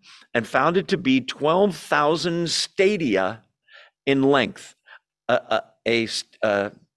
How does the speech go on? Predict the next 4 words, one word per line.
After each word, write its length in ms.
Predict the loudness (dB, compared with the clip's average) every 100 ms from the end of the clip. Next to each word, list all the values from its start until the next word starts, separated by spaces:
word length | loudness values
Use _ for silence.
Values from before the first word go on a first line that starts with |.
| _ _
stadion 1200 | -18 -14 -6 -4 -4 -4 -2 -2 -4 -6 -10 -14 _ _ _ _ _ _ _ _ -6
was 140 | -4
six 340 | -4 -6 -6
hundred 420 | -4 -4 -4 -8